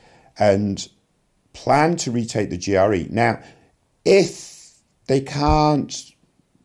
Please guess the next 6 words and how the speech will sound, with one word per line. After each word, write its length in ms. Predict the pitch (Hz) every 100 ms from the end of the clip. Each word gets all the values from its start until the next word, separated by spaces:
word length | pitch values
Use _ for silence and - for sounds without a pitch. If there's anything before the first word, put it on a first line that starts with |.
| _ _
do 180 | 120 123
the 100 | 104
due 200 | 123 113
diligence 600 | 123 120 - 98 - -
in 100 | 82
preparation 1000 | 98 95 101 98 104 95 - 80 -